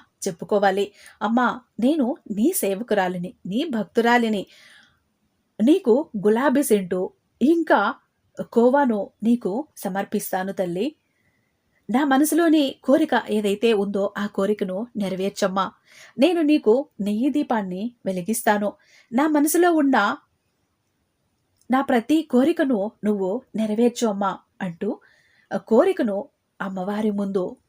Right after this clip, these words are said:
చెప్పుకుంటూ నెయ్యి దీపాన్ని వెలిగించాలి. అలా నెయ్యి దీపాన్ని వెలిగించాక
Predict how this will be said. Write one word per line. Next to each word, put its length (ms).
చెప్పుకుంటూ 540
నెయ్యి 260
దీపాన్ని 560
వెలిగించాలి. 720
అలా 280
నెయ్యి 280
దీపాన్ని 640
వెలిగించాక 760